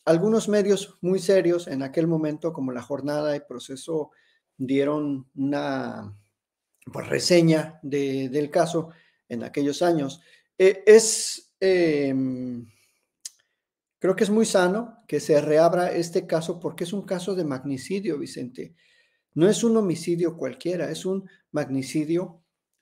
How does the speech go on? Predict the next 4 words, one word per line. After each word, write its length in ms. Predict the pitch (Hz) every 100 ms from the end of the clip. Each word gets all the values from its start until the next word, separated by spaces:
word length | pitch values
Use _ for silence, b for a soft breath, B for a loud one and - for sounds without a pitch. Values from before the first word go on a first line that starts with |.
| -
eh, 640 | 151 147 139 135 131 123 117 120 _ -
impulsado, 1000 | 151 139 139 131 165 165 165 180 180 _ _ -
creado, 520 | 135 135 143 156 165
auspiciado, 1000 | 160 - - 117 139 143 143 165 165